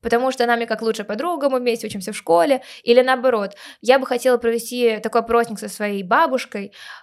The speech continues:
потому что мы, к сожалению, друг друга не понимаем, но я ее очень люблю, и я хочу найти с ней контакт". То есть ответы могут быть разные, просто будьте искренними.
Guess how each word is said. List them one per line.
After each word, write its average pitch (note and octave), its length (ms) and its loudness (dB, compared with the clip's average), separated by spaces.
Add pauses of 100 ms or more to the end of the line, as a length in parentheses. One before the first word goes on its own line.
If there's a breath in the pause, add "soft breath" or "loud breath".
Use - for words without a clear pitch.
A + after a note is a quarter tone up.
потому A3+ 300 0
что A3 380 0
мы, A#3+ 100 0
к - 60 -8
сожалению, A#3 340 -2
друг G#3+ 140 -8
друга G#3+ 220 -4
не G#3 100 -6
понимаем, B3 500 0
но A3+ 40 0
я A#3 140 0
ее G#3+ 80 -2
очень G#3+ 200 -10
люблю, B3 260 -6
и B3+ 60 -4
я B3 100 -2
хочу A3+ 200 -8
найти A3 200 -10
с A3+ 80 -12
ней G#3+ 80 -14
контакт". F#3+ 440 -8
То G#3 60 -4
есть G#3+ 120 -6
ответы B3+ 300 -6
могут A#3+ 200 -6
быть A3 140 -12
разные, D4+ 320 -4
просто C4 320 -4
будьте A3+ 280 -8
искренними. A3+ 640 -10